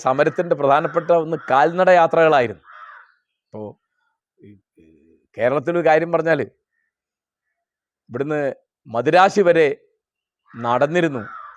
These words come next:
വല്ലവരുമല്ല, കമ്മ്യൂണിസ്റ്റ് പാർട്ടിയുടെ ഏറ്റവും പ്രധാനപ്പെട്ട നേതാവ് എ കെ ജി പട്ടിണി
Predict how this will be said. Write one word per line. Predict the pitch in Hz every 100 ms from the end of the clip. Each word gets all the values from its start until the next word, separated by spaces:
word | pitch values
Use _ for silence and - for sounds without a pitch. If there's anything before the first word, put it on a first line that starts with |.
| _ _ _ _ _
വല്ലവരുമല്ല, | 104 104 156 190 175 156 104 - - - - _ _ _ _ _ -
കമ്മ്യൂണിസ്റ്റ് | 123 147 -
പാർട്ടിയുടെ | 175 175 180 165
ഏറ്റവും | 160 - 175
പ്രധാനപ്പെട്ട | 165 165 165 160 151
നേതാവ് | 143 147 147 135 131
എ | 135 165
കെ | 160
ജി | 104 - _ _ _ _ _ _ _ _ _ _ _ _ _ _ _ -
പട്ടിണി | 117 - 220